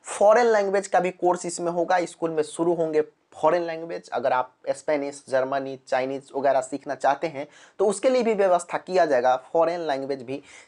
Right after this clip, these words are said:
सिखाया जाएगा। पूरे देश में एनसीईआरटी जो है पूरे देश में नो-, नोडल एजेंसी होगा,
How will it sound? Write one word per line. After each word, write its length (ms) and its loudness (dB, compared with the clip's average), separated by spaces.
सिखाया 340 0
जाएगा। 200 4
पूरे 440 2
देश 360 2
में 160 -2
एनसीईआरटी 880 0
जो 160 -2
है 120 0
पूरे 260 -4
देश 240 -2
में 120 -8
नो-, 380 -2
नोडल 360 2
एजेंसी 420 -2
होगा, 380 -4